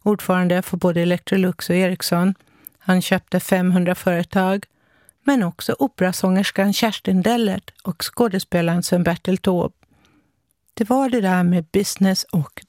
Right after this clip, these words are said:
teater. Färgstark är en beskrivning i Sverige som jag inte riktigt gillar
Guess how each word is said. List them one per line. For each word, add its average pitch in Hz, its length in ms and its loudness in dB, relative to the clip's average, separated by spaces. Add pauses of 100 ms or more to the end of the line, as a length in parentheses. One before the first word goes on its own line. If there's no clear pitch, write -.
teater. 196 680 -2 (1600)
Färgstark 208 1080 -2 (400)
är 202 120 4
en 196 100 4
beskrivning 185 580 2
i 190 40 2
Sverige 175 460 0
som 190 200 2
jag 175 120 4
inte 180 180 0
riktigt 190 460 -2
gillar 175 460 0